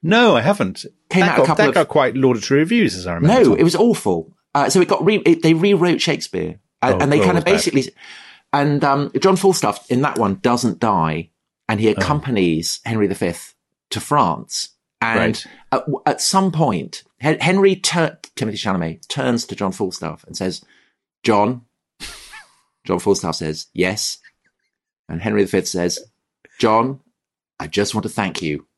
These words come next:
Speaker 2: for being you."
Speaker 1: Oh, <laughs> oh, you're kidding. He's
Speaker 2: Yeah.
Speaker 1: serious.
Speaker 2: Yeah, that's what they got rid of Shakespeare's <laughs> immortal verse.
Speaker 1: Oh my word. That's
Speaker 2: I mean, I
Speaker 1: great.
Speaker 2: don't wanna s-, I don't wanna sound old-fashioned, but
Speaker 1: No.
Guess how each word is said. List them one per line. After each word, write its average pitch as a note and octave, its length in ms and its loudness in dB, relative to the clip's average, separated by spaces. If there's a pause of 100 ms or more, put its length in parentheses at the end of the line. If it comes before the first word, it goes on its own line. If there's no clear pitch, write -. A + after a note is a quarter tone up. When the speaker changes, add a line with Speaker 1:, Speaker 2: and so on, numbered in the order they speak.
(140)
Speaker 2:
for - 160 -14
being F2 440 0
you." E2 500 -2 (180)
Speaker 1:
Oh, F3 280 2 (340)
<laughs> - 340 0
oh, A#2 340 4 (460)
you're G3+ 120 4
kidding. A#2 480 2 (140)
He's G#3 180 4
Speaker 2:
Yeah. F#3 140 4
Speaker 1:
serious. A3 720 0 (280)
Speaker 2:
Yeah, G3+ 260 0
that's F3 220 2
what G3 120 2
they E3 80 2
got - 160 0
rid E3+ 120 4
of D3+ 200 0
Shakespeare's A#2 600 0 (380)
<laughs> - 380 -8
immortal D3+ 600 4 (220)
verse. - 520 0 (680)
Speaker 1:
Oh A#2 160 2
my E2 240 -2
word. F2 380 0
That's - 260 -8
Speaker 2:
I G#2+ 60 2
mean, G2 180 0
I F#2+ 60 2
Speaker 1:
great. F2+ 100 2
Speaker 2:
don't G2+ 100 0
wanna E2 120 0
s-, - 220 0
I G#2+ 80 0
don't G2 100 0
wanna D#2 140 -4
sound D#2 200 -2
old-fashioned, D2+ 640 -6
but D2+ 180 -16 (140)
Speaker 1:
No. F2+ 280 2